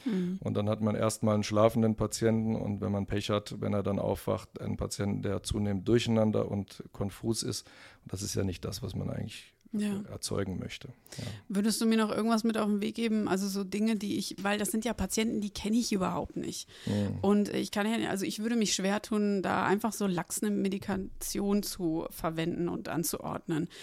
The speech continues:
Speaker 1: Gibt's so bestimmte Dinge, ähm, auf die man vielleicht mal eben so auch einfach gucken kann, dass man, ähm, dass man so die groben Zwischenfälle ausschließt? Oder muss man sich womöglich doch länger beschäftigen? Oder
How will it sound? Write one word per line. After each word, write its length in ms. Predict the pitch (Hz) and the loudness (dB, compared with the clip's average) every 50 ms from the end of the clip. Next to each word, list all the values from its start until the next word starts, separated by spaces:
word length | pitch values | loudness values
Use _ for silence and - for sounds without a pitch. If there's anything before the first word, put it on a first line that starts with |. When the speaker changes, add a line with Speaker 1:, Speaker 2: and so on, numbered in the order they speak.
| - - - - - | -14 -16 -14 -8 -4
Speaker 1:
Gibt's 220 | - 202 - - | -4 -2 0 0
so 100 | - 247 | 0 2
bestimmte 500 | 220 233 226 - - 214 208 214 233 220 | 2 2 2 2 0 0 0 0 0 0
Dinge, 480 | 185 202 202 220 226 226 226 220 - - | 0 2 2 2 4 4 2 2 0 0
ähm, 300 | - - 196 196 196 185 | 0 0 2 2 2 2
auf 180 | - - 190 - | 0 0 -2 -2
die 120 | - 196 | -4 -2
man 200 | 196 208 208 208 | 0 0 0 0
vielleicht 460 | 202 - - 190 190 190 190 202 - - | 0 -2 -4 -2 0 0 0 0 0 0
mal 220 | 196 196 190 - | 2 2 2 0
eben 360 | - - 202 208 220 220 214 | 0 -2 -2 0 0 0 0
so 280 | 185 180 185 208 214 202 | 0 0 0 2 2 2
auch 220 | - - 185 - - | 2 2 0 0 -2
einfach 520 | - 196 208 226 - - 214 - - - | 0 0 0 0 -2 -4 -6 -6 -6 -6
gucken 380 | - - - 233 - - 240 233 | -6 -4 -4 -4 -2 0 -2 0
kann, 460 | - - - 208 202 214 214 214 214 - - - - - - - | -2 -2 0 0 0 2 0 0 -2 -4 -8 -16 -18 -18 -12 -8
dass 160 | - 202 196 - | -6 -4 -2 0
man, 420 | 208 202 196 196 196 196 196 - - | 0 0 0 0 0 0 -2 -2 -4
ähm, 400 | 202 196 190 190 190 185 190 185 | -2 -2 -2 -2 -2 -2 -2 -2
dass 200 | - 196 190 - | -2 -4 -4 -2
man 220 | 208 196 196 196 | -2 -2 -2 -2
so 160 | 185 196 196 | -2 -4 -6
die 160 | 190 180 196 - - - | -4 -6 -8 -8 -6 -4
groben 520 | - 196 185 190 208 226 233 233 220 196 | -4 -2 0 0 2 2 2 2 2 2
Zwischenfälle 720 | - - - 185 190 - 214 196 - - 196 180 180 160 - | 0 0 0 0 -2 0 -2 -2 -2 -2 -2 -2 -2 -2 -2
ausschließt? 640 | 160 170 190 - - - - 185 190 185 190 - - | -2 -2 -2 -2 -2 -2 -2 -4 -4 -4 -4 -4 -4
Oder 200 | - 185 180 180 | -4 -2 -2 0
muss 260 | 180 185 185 196 - | 2 2 0 0 0
man 400 | - 190 185 180 180 175 175 175 - - - - - - - - - | 0 0 2 2 2 0 -2 -4 -6 -10 -16 -18 -18 -18 -20 -14 -8
sich 300 | - - 202 202 - - | -4 -2 0 0 0 0
womöglich 480 | 185 190 190 185 180 185 190 180 - | 2 2 2 2 2 0 -4 -4 -2
doch 180 | - 185 180 180 | -2 -2 0 0
länger 320 | 196 185 180 185 196 202 | 0 -2 0 0 0 -2
beschäftigen? 580 | 185 190 - - 190 196 - - 202 202 202 185 | -2 -2 -2 0 -2 -2 -2 -4 -4 -2 -2 -2
Oder 360 | - 196 185 185 180 185 - | -2 0 0 2 2 0 -2